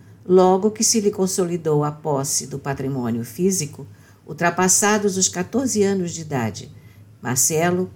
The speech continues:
com a organização perispiritual plenamente identificada com o invólucro fisiológico, passou a rememorar os fenômenos vividos, e surgiram-lhe as chamadas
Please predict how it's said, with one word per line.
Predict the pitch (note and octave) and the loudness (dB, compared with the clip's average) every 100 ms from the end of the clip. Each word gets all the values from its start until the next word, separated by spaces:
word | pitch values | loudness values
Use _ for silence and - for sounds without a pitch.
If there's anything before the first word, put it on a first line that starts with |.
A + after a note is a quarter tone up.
| - | -8
com | D#3 | -2
a | D3 | 0
organização | D#3 D#3 D3+ D3 D3 D3+ - F#3 | 0 -2 -4 -4 -4 -2 0 0
perispiritual | F#3 G#3 G#3 G#3 G3 F3+ F3+ E3+ D3+ D3+ - | 2 0 0 -2 -4 -4 -4 -4 -2 -4 -2
plenamente | G#3 D4 D4 B3+ F#3 F#3 F#3 F3+ | 0 0 0 0 2 2 0 -4
identificada | F3+ F3+ F#3 F#3+ F#3 F#3 - C#3+ G2 A2+ - - - - - | -4 0 0 -2 -8 -12 -8 -4 -4 -6 -12 -18 -20 -20 -6
com | D#3+ D#3+ | -2 0
o | D#3 | -2
invólucro | D3+ D#3+ D#3+ C#3+ - D3 | -2 -2 0 -2 -6 -10
fisiológico, | D3 C#3 C3+ C3 C#3+ E3 F#3 F#3+ - - - _ - - | -8 -6 -4 -2 -2 -4 -6 -10 -14 -20 -20 _ -10 -2
passou | B3 - A3+ A3 | 0 2 4 2
a | |
rememorar | G#3+ G#3 G3+ G3 F#3 E3 E3 | 2 0 0 0 0 0 -2
os | E3+ - | -2 -4
fenômenos | E3 D3+ D3+ D3+ D3 D3+ | -4 -4 -2 -2 -4 -6
vividos, | E3 D#3 D3 C#3+ C3 - - - - - - | -8 -8 -6 -6 -8 -12 -14 -20 -20 -20 -10
e | - | -4
surgiram-lhe | - D#3+ C#3+ E3+ G#3 F#3+ D3 C#3 - | -2 -2 -2 2 4 4 0 -4 -6
as | D3+ | -4
chamadas | - D3 D3+ D#3+ D3+ D3+ | -2 -2 -2 -2 -2 -4